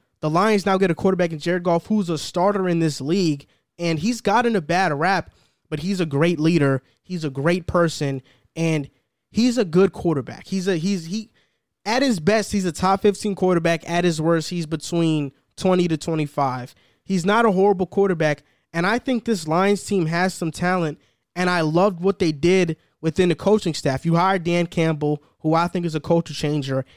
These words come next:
Anthony Lynn, who's a good offensive coordinator, even though with the Chargers he had some of his debacles,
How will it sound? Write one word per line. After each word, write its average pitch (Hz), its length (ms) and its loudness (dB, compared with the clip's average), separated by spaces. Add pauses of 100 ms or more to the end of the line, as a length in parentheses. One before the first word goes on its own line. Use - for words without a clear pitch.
(220)
Anthony 233 320 0
Lynn, 180 360 2 (180)
who's 185 220 2
a 170 100 2
good 151 240 4
offensive 214 400 0
coordinator, 185 400 0
even 175 320 0
though 165 380 2 (280)
with 160 140 -2
the 156 80 -8
Chargers 175 440 2
he 160 120 0
had 170 320 0
some 180 200 0
of 180 80 2
his 160 140 2
debacles, 147 720 -2